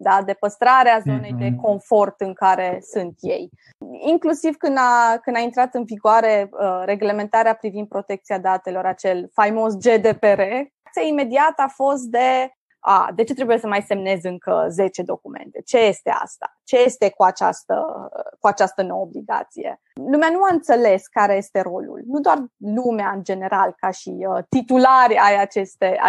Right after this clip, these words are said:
Speaker 1: ai acestei, uh, acestui drept la viață privată, ci chiar și companiile nu prea au știut ce să facă. Cred că o situație similară este și cu,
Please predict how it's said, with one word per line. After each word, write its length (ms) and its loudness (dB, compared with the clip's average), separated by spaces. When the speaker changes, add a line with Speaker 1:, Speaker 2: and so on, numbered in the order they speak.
Speaker 1:
ai 100 0
acestei, 580 -2
uh, 100 -2
acestui 360 -2
drept 220 0
la 80 4
viață 300 -2
privată, 380 0
ci 320 -6
chiar 180 2
și 180 -12
companiile 800 -2
nu 140 -10
prea 140 4
au 80 2
știut 260 -12
ce 140 -10
să 240 -14
facă. 420 -12
Cred 280 2
că 140 0
o 40 2
situație 480 -2
similară 600 -2
este 380 -2
și 240 -16
cu, 220 -16